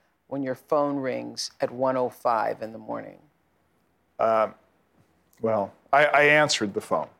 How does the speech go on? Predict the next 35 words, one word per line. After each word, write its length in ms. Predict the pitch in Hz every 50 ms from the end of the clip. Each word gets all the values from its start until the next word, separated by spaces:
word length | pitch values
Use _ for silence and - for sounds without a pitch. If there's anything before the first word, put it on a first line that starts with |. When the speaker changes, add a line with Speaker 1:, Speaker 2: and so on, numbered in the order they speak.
| -
Speaker 1:
Mm-hmm. 300 | 151 143 143 151 139 135 147 156 _ _ _ _ _ _ -
Speaker 2:
And, 460 | 135 135 131 127 123 123 127 127 120
uh, 360 | 123 117 113 113 113 107 95 90 - _ _ _ _ _ _ _ _ - _ _ _ -
you 200 | 147 156 151 143
know, 120 | 147 151 151
in 180 | 151 170 165 165
my 160 | 175 170 170
book 480 | 143 127 165 170 147 151 151 - - - _ _ _ _ _ _ -
that, 160 | 127 127 - - _ _ _ _ _ _ _ _ _ _ _ _ _ _ _ 143
you 120 | 139 135 127
know, 100 | 123 120
we 120 | 120 127 123
talked 320 | - 135 120 113 - -
about, 260 | 107 104 101 110 104
Murder 260 | 117 123 120 117 123 120
in 100 | 110 101
Brentwood, 440 | 120 131 135 - 95 101 101 101 - _ _ _ -
Speaker 1:
Mm-hmm. 440 | 120 117 120 123 123 123 120 - -
Speaker 2:
I, 60 | 127 139
I 40 |
said 280 | 139 - - 175 165 151
that 100 | 175 165
I 100 | 160 147
would, 300 | 143 139 139 131 123 120 - _ _ _ _ _ _ _ _ _ _ _ _
I 60 | -
would 140 | 147 156 160
an-, 280 | 170 170 - - 160 151
knowing 300 | 151 147 156 156 147 143
everything 380 | 147 143 151 147 - 151 143 139
that 140 | 123 110 117
happened, 320 | 127 127 127 - 127 123
I 100 | 117 117
would 160 | 113 113 113
answer 460 | 113 117 120 120 120 - - 107 95 78
it 80 | -